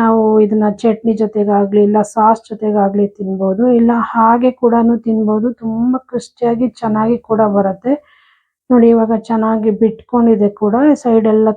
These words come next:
ತೆಗ್-, ತಕ್ಕೊಳ್ತೀನಿ ಇದನ್ನ ನೀಟಾಗಿ. ಒಂದ್ ಸೈಡ್ ಚೆನ್ನಾಗಿ ಬೆಂದಿದೆ. ನೋಡಿ, ಎಷ್ಟ್ ಚೆನ್ನಾಗ್ ಕಾಣಿಸ್ತಾ ಇದೆ ಕೂಡ ಇದು. ಇವಾಗ ಉಲ್ಟಾ ಮಾಡಿ ಮತ್ತೆ ಇನ್ನೊಂದ್ ಸೈಡ್ ಬೇಯಿಸ್ಕೊಳ್ಳೋಣ. ಮಧ್ಯ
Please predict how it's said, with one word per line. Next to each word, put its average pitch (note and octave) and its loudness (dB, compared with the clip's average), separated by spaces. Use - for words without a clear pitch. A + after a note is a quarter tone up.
ತೆಗ್-, G#3+ -8
ತಕ್ಕೊಳ್ತೀನಿ G#3 -4
ಇದನ್ನ G#3 2
ನೀಟಾಗಿ. G#3 0
ಒಂದ್ G#3+ 0
ಸೈಡ್ G#3+ -2
ಚೆನ್ನಾಗಿ G#3+ -2
ಬೆಂದಿದೆ. G#3 2
ನೋಡಿ, A3 2
ಎಷ್ಟ್ G#3 -6
ಚೆನ್ನಾಗ್ G#3 0
ಕಾಣಿಸ್ತಾ G3+ -2
ಇದೆ G3 -2
ಕೂಡ F#3+ -6
ಇದು. G#3 0
ಇವಾಗ G#3+ 0
ಉಲ್ಟಾ G3+ 0
ಮಾಡಿ G3+ 0
ಮತ್ತೆ F#3+ -6
ಇನ್ನೊಂದ್ G3 -4
ಸೈಡ್ G3 -6
ಬೇಯಿಸ್ಕೊಳ್ಳೋಣ. G3 -2
ಮಧ್ಯ G#3+ 2